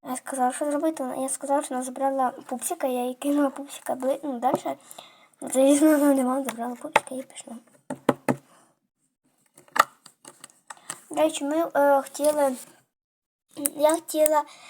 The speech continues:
Насті зробити аккаунт теж в Ютубі, і Настя хотіла, але, на жаль, мама, е, моя забор-, ну, заборонила, коротше, мама її знімати,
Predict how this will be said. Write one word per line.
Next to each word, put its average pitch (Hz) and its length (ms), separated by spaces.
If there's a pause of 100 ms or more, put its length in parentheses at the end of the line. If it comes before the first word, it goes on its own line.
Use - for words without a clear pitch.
(320)
Насті 311 340
зробити 277 480
аккаунт 277 520
теж 311 220
в 254 60
Ютубі, 247 500
і 240 60
Настя 311 340
хотіла, 277 380
але, 302 240 (600)
на 277 220
жаль, 311 240
мама, 285 380 (180)
е, 262 60 (540)
моя 247 360
забор-, 233 300
ну, 277 180 (140)
заборонила, 269 480
коротше, 269 280
мама 269 380 (600)
її 254 140
знімати, 262 560